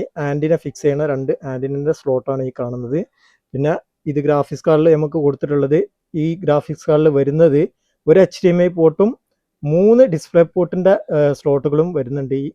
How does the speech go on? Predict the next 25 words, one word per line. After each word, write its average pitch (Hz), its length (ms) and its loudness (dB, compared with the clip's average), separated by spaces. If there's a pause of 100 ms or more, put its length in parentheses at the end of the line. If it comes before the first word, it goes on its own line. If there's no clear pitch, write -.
(100)
ഗ്രാഫിക്സ് 135 420 -10
കാർഡിൽ. 131 200 -4 (100)
ഗ്രാഫിക്സ് 135 420 -6
കാർഡ് 147 180 0 (100)
ഏതാണ് 147 300 -2
ഞാൻ 147 140 -6
ഫിക്സ് - 180 -18
ചെയ്തിരിക്കുന്നത് 143 340 -2
എന്നുള്ളത് 135 280 -4
ഞാൻ 135 160 -8
പറഞ്ഞു 135 280 -6
തരാം. 131 220 -4 (680)
പിന്നെ 143 160 -4 (100)
അടിയിൽ 147 220 -2 (140)
നമുക്ക് 151 300 -4
പവർ 143 280 2
സപ്ലൈ 156 280 -2
കാണാൻ 143 220 -2
പറ്റും. 147 200 -6 (180)
ഇതിന് 151 160 -6 (100)
വൈറ്റ് 151 420 -2
പവർ 165 260 2
സപ്ലൈ 160 240 -8
ആണ് 160 120 -4
നമ്മൾ 143 160 -6